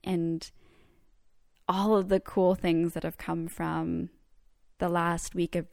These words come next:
of really doing a deep dive and an understanding of the Rose medicine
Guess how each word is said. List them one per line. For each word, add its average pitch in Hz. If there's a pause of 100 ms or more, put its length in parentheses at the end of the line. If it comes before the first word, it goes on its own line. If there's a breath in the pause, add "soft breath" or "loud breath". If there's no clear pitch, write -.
of 180
really 170
doing 165
a 165
deep 170
dive 170 (600 loud breath)
and 190
an 185
understanding 165
of 165 (240)
the 175
Rose 170
medicine 170